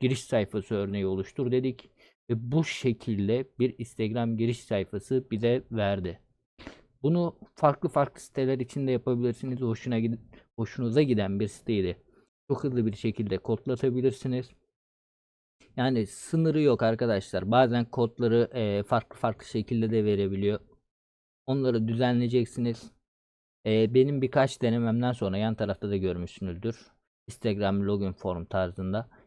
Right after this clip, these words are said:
Birkaç denememden sonra böyle bir kod vermeye başladı. Onun haricinde farklı kod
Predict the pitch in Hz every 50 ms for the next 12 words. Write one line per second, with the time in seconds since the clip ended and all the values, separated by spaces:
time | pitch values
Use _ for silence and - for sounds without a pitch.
0 | _ _ - 151 - - 180 165 160 - - 135 120 120 117 113 117 120 127 127
1 | 123 - - 104 98 98 101 113 117 117 - _ _ _ - 113 127 120 107 98
2 | 90 - - - - 101 - _ - - 110 107 - - 127 117 113 113 117 117
3 | 117 113 117 113 110 - - 110 104 101 104 120 135 139 127 107 98 98 95 95
4 | 92 - - 101 92 90 - - 120 - - 123 113